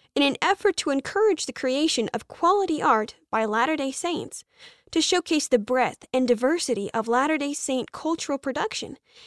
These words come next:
and to expand the Church History Museum's collection. All are alike unto God, inspired by Second Nephi, chapter twenty-six, verse thirty-three.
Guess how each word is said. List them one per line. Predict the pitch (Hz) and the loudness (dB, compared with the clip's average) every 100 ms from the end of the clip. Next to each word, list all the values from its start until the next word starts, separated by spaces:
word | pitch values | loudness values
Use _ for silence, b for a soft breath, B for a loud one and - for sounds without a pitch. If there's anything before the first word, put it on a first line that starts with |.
| b _ - | b _ 0
and | 320 | 2
to | 320 | 2
expand | 285 - 247 | 0 2 4
the | 220 | 2
Church | - 403 427 | 2 2 2
History | 349 294 - 302 | 0 -2 0 0
Museum's | 262 220 254 277 285 277 | 2 0 0 0 0 -2
collection. | - 247 202 - 233 262 _ _ _ _ _ _ _ _ _ _ | -2 -2 -2 -6 -8 -10 _ _ _ _ _ _ _ _ _ _
All | 262 269 330 - | 6 8 8 6
are | 311 | 4
alike | 277 240 240 | 6 4 2
unto | 233 226 226 | 0 -2 -2
God, | 220 185 117 - _ _ | -2 -2 -6 -14 _ _
inspired | 240 - 240 302 381 226 | -2 2 2 4 4 4
by | 190 190 220 277 | 2 4 2 -2
Second | - - 269 - 370 | -10 -4 -2 -2 -4
Nephi, | 233 226 226 214 202 262 294 _ _ - | -2 -2 0 0 0 -2 -6 _ _ -8
chapter | 233 - | -6 -4
twenty-six, | 214 247 285 349 226 - - - | -2 0 2 2 -2 -2 -10 -6
verse | 196 190 | -6 -4
thirty-three. | - 226 226 262 226 180 180 | -2 0 0 -2 -2 -2 -4